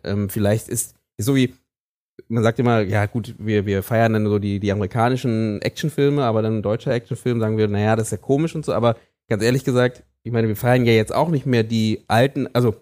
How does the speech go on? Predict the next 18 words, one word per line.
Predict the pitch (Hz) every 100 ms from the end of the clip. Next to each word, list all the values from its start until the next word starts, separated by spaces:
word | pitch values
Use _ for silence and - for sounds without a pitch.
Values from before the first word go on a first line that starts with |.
| -
wenn | 117
jetzt | 127 147
ein | 123
alter, | - 131 165 170 160 - _ -
im | 120
alten | - 156 156
Stil | - 131 151
gemachter | 147 127 127 151 127
amerikanischer | 117 117 123 127 135 -
Actionfilm | - 131 113 98
rauskommt, | 95 - 120 127
feiern | - 107 117
wir | 113
den | 107
ja | 98
auch | 90 117
nicht | 95
mehr. | 87 73